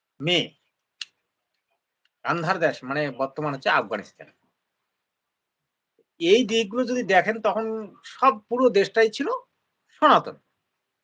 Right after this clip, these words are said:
কিন্তু সেই সনাতনের মধ্যে কতকগুলি বেবিচার ঢুকে গিয়েছিল, এমন কতগুলি ভ্রষ্টাচার, বেবিচার, কুসংস্কার ঢুকে যাওয়ার কারণে মানুষ সনাতন ধর্ম ত্যাগ করে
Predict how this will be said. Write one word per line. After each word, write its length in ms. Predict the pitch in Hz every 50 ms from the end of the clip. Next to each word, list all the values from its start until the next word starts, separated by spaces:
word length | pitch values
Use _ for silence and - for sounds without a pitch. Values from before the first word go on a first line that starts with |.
| _ _ _ _ _ _ _ _ _ _ _ _ _ _ _ _ _ _
কিন্তু 300 | - 262 269 262 269 330
সেই 320 | 285 - - 233 262 285 208
সনাতনের 720 | - - - 165 175 202 220 226 226 240 240 254 254 240
মধ্যে 460 | 220 196 175 165 170 175 226 226 233 226 -
কতকগুলি 520 | 175 170 165 202 185 170 180 202 214 220
বেবিচার 500 | 156 127 139 156 170 190 185 233 247 226
ঢুকে 240 | 208 156 156 156 156
গিয়েছিল, 420 | 131 120 113 101 - - - 78 73 - _ _ _ _ _ _ _ _ _ _ _ _ _ _ _ _ _ _
এমন 340 | - 120 147 170 220 233 240
কতগুলি 380 | 220 220 208 220 208 208 220 220
ভ্রষ্টাচার, 600 | 196 143 139 143 139 - 196 180 160 180 185 175
বেবিচার, 500 | 151 131 147 147 156 165 156 175 175 160
কুসংস্কার 560 | 156 - 147 143 160 160 143 - 180 160 147
ঢুকে 220 | - 120 113 123 135
যাওয়ার 240 | 131 139 143 135 -
কারণে 680 | - _ 104 95 101 120 143 160 160 120 110 160 - _ _ _ _ _ _ _ _ _ _ _ _ _ _ _
মানুষ 520 | 110 123 127 139 156 185 180 - - -
সনাতন 440 | - 147 139 143 139 - 170 170 165
ধর্ম 460 | 151 123 131 139 151 160 175 185 185
ত্যাগ 320 | 175 - _ 143 147 170 170 - _
করে 320 | 180 151 127 143 185 349